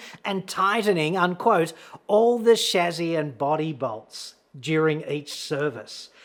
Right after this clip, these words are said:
It's printed on the frigging invoice. Come on. And last time I looked, that tow bar is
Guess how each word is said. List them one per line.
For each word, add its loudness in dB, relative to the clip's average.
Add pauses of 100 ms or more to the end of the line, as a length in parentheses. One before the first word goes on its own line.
(220)
It's -2
printed -2 (100)
on -8
the -10
frigging -8
invoice. 0 (280)
Come -10
on. -2 (760)
And 0
last -2
time 0
I 0
looked, -6 (1400)
that 0
tow 2
bar -2
is -6